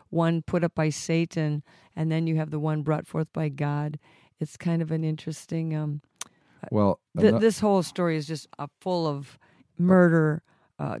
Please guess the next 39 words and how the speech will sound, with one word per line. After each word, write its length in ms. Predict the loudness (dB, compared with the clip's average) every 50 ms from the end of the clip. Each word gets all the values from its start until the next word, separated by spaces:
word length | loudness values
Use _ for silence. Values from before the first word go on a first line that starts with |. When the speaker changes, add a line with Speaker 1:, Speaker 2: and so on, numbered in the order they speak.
| -8
Speaker 1:
betrayal. 720 | -8 -6 -2 2 4 4 6 6 6 6 6 6 6 4 2
Speaker 2:
Intrigue, 100 | 0 -4 -2
and 200 | 0 2 4 6
we'll 100 | 4 4
find 320 | 2 0 0 0 2 2
out 140 | 2 2 2 0
Speaker 1:
Yeah. 40 |
Speaker 2:
more, 300 | 0 0 0 2 0 0
some 160 | -2 -4 -6 -4
Speaker 1:
Yeah. 80 | -2 -2
Speaker 2:
other 120 | -2 -2
things 300 | -4 -4 -4 -6 -4 -4
about 220 | -4 -4 -2 -4
it. 80 | -2 0
But 180 | 0 0 0 0 _ -10 -4
in, 240 | -2 0 0 0 -4 _ _ -20 _ -4
so 160 | 0 2 2
he, 260 | 4 4 4 4 4 2 _ _ _ _
he, 240 | _ -6 -2 0 0
he 160 | 2 2 0
was 220 | 2 2 2 2 0
a 60 | -2
builder. 360 | 0 2 2 2 2 0 0
All 140 | 0 0 2
these 200 | 2 0 0 -2
Herods 400 | -2 0 2 2 2 0 -2 -2
were 100 | -4 -2
builders. 460 | 0 2 2 2 2 0 -2 -4 -6 -12 -20 -20 _ _ -4
This 180 | -4 -2 -2
Herod 320 | 0 2 2 4 2 2 0
the 100 | -2 -6
Great 360 | -2 0 0 2 2 2 0
at 100 | -2 -6
the 80 | -8 -8
time 300 | -6 -4 -2 0 0 0
of, 200 | -2 -4 -6 -10
of 160 | -10 -10 -10 -6
Jesus' 420 | -4 -4 -4 -4 -4 -6 -10 -8
birth, 320 | -4 -2 0 0 0 -2